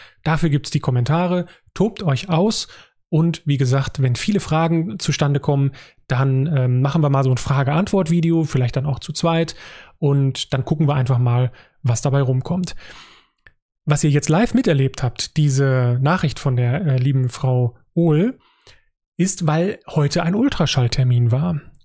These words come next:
Und jetzt bald, das ist jetzt mal eine Aussicht auf das nächste Video, sind wir dann auch zum ersten Mal da. Wir werden uns testen lassen, kurz vorher. Wir haben hier Tests zu Hause liegen, Thema Corona, ne?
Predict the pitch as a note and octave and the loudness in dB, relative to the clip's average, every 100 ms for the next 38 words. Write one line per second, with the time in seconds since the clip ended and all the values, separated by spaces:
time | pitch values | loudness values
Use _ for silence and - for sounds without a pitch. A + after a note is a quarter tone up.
0 | _ _ _ - C3+ - C3 - E3 F3 | _ _ _ -4 -2 -2 -4 -4 0 2
1 | D#3 A#3 - - C#3 E3 D3+ C#3 - C3 | 2 0 -2 -4 -2 -2 0 -2 0 -2
2 | D#3 D3+ D3+ D3+ - - C3 - C3 D3 | 0 0 0 0 -2 -4 -4 -2 -2 0
3 | E3+ - D#3+ E3 D#3 D#3+ D#3+ - - - | 0 0 0 2 2 2 0 -4 -18 -20
4 | - _ _ _ _ - D3 D3+ D3 D#3 | -20 _ _ _ _ -2 0 0 0 0
5 | D3+ D3+ - F3 F3 A#2+ - C#3+ C3+ E3+ | 0 0 -2 -2 0 -2 -2 0 0 0
6 | F3 D#3 C3+ D#3 D3 - - - C#3+ C#3 | -2 -2 -2 -4 -8 -12 -20 -4 0 2
7 | C#3 C3 A#2+ - D3 C3+ - F#3+ F#3 - | 2 2 0 -2 -2 -2 -4 -2 0 0
8 | B3+ - C#3 - - C3+ C#3 F#3+ E3 C3+ | -4 -2 -2 -2 0 2 2 2 2 2
9 | C3 B2+ - F3+ - - - F3+ E3 E3 | 2 0 0 -2 -4 -8 -6 0 0 0
10 | D#3+ E3 E3 D#3+ C3+ - C#3 A#2+ A#2+ B2+ | 0 0 0 -2 -4 -2 0 0 0 0
11 | C3+ D#3+ E3+ C#3+ E3 | 2 2 2 2 2